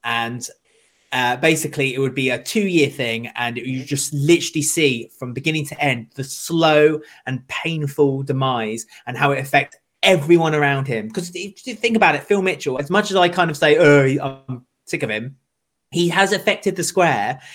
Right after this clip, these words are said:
Speaker 1: Like, he's pretty much touched everyone in that square in one way or another. Sharon,
Speaker 2: Yeah.
Speaker 1: Keanu, Linda, you know, ev-, everyone's been in one way or another con-, been linked to him somehow.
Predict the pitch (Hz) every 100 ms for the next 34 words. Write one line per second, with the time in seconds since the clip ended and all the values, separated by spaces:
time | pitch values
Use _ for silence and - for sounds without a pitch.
0 | - 156 156 175 - - 185 226 208 175
1 | - - 180 - - 185 180 147 127 120
2 | 113 - 131 120 127 139 123 113 107 101
3 | 95 110 - - 117 127 139 123 123 120
4 | 123 120 120 117 120 120 127 123 123 120
5 | 123 - - - 147 127 127 160 170 175
6 | 180 175 151 - 160 147 143 - 160 151
7 | 165 160 151 151 139 127 - _ - 175
8 | 160 143 - _ 151 143 165 160 147 156
9 | 160 147 - 151 135 120 107 - 147 131
10 | 123 101 135